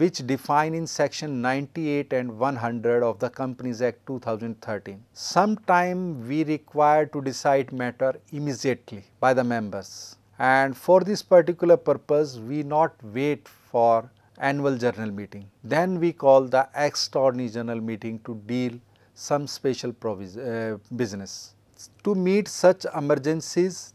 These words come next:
the companies can provide for holding of emergency meeting. Other than annual general meeting,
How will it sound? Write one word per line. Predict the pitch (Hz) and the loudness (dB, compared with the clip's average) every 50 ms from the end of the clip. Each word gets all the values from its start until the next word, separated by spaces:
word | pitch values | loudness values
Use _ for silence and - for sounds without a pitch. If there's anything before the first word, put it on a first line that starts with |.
| _ _ | _ _
the | - 135 | -6 -6
companies | 117 _ _ 156 156 160 156 _ - 180 185 190 190 165 - - | -6 _ _ -2 -2 -2 -4 _ -6 -4 -2 -2 -2 -4 -8 -16
can | _ - 170 156 151 151 - _ | _ 2 2 2 2 0 -8 _
provide | - 147 143 131 139 143 143 151 151 139 | -2 -2 2 4 6 6 6 4 2 -2
for | - - - 139 135 123 | -6 -2 2 2 2 2
holding | 107 123 127 131 131 123 135 135 131 | 0 0 0 0 0 -2 -4 -4 2
of | 123 123 127 - _ _ _ _ _ _ _ _ _ _ | 2 2 2 2 _ _ _ _ _ _ _ _ _ _
emergency | 143 139 143 147 151 151 131 143 143 139 131 - - 147 135 | -2 0 2 2 0 2 2 0 0 0 -4 -6 -6 -6 -4
meeting. | 127 123 117 104 - 107 95 87 _ _ _ | -2 -4 -6 -6 -6 -10 -12 -12 _ _ _
Other | 139 151 170 160 160 208 226 | 6 6 6 8 8 10 10
than | 220 196 180 208 208 208 208 | 10 8 6 2 2 2 0
annual | - - 156 160 165 175 190 190 208 220 220 208 | -2 0 2 2 2 2 4 6 8 8 8 6
general | 165 175 185 175 170 175 180 170 160 | 6 4 2 4 4 4 2 2 2
meeting, | 151 147 156 156 147 - 156 135 117 113 127 143 | 0 0 -2 -2 0 0 -2 -2 -2 -4 -8 -12